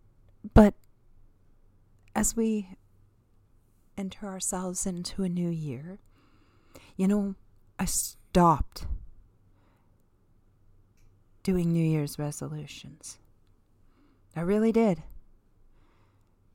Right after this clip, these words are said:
I can tell you, I started off with all the best intentions. I really did. Oh my goodness, have I ever.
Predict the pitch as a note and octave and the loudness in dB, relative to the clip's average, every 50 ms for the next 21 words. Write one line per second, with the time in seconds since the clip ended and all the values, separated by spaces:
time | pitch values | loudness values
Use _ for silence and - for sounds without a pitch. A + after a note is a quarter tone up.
0 | _ _ _ _ _ _ _ _ _ _ _ _ _ _ - - E3+ - F#3 E3+ | _ _ _ _ _ _ _ _ _ _ _ _ _ _ -8 -8 -6 -6 -6 -6
1 | - F3 F3+ F#3 F3 D3 D3 D3+ - - F#3 F3+ F3 D#3+ D#3 D3+ D3 - - C3+ | -4 -2 -2 0 0 -2 -2 -4 -2 -2 0 0 0 0 -2 -2 -4 -6 -8 -8
2 | - D3 C#3+ C3+ C3 - - C3 - - - C3+ B2+ A#2+ A#2+ A#2 G#2+ B2+ - - | -6 -4 -6 -6 -6 -6 -6 -6 -6 -6 -8 -8 -8 -8 -8 -8 -6 -6 -6 -6
3 | B2 B2+ C3+ - - - - - - - - - - - - F#3 F#3 D#3 B2 C#3 | -6 -8 -8 -10 -10 -12 -14 -20 -20 -20 -20 -20 -12 -2 2 4 4 4 2 -2
4 | D3 C#3+ D3+ C3 A#2 C3 C#3+ C#3 C3 B2+ - G#2+ - - C#3 C3+ B2 A#2+ A#2 A#2 | -6 -6 -4 -2 -2 -2 -2 -2 -4 -4 -4 -4 -6 -6 -6 -8 -8 -10 -10 -10
5 | - - - - - - - - - - - - - - E3+ F3+ F3+ E3+ D#3 D3+ | -8 -8 -10 -10 -14 -18 -20 -20 -20 -20 -20 -18 -8 -2 -2 0 0 0 -2 -2
6 | D3 D3 - D3 C#3+ - C#3 C#3 C3+ - - - C#3 C3+ - C3 C#3+ D3 D3+ - | -6 -6 -6 -6 -6 -6 -8 -8 -8 -10 -8 -6 -6 -4 -4 -4 -4 -4 -6 -8
7 | - - - D#3 D#3 D3 D3 - - - C3+ - | -8 -2 4 6 6 6 6 4 0 -2 -2 -8